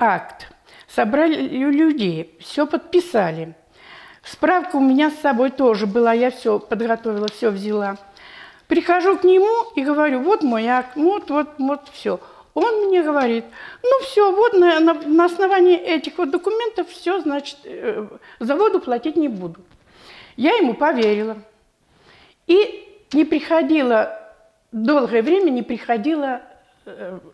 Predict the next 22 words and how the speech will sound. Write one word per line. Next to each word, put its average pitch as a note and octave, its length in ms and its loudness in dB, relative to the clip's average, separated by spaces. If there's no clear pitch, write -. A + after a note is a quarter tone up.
смотреть, B3+ 480 -2
потому C4+ 320 -4
что A#3+ 160 -8
у A#3+ 40 -4
меня C4 280 -2
все - 260 -4
платёжки A3 720 -4
идут D#4 420 -4
автоплатежом. C4+ 920 -8
Поэтому F4 320 2
я E4+ 180 4
и D#4+ 240 2
всё - 200 -2
лето F#4 280 2
туда C#4 240 0
и F#4 100 4
не G4 60 4
приходила. F#4 580 0
Зачем C#4+ 300 0
мне D#4 160 2
это F4 140 -2
нужно? G3+ 400 2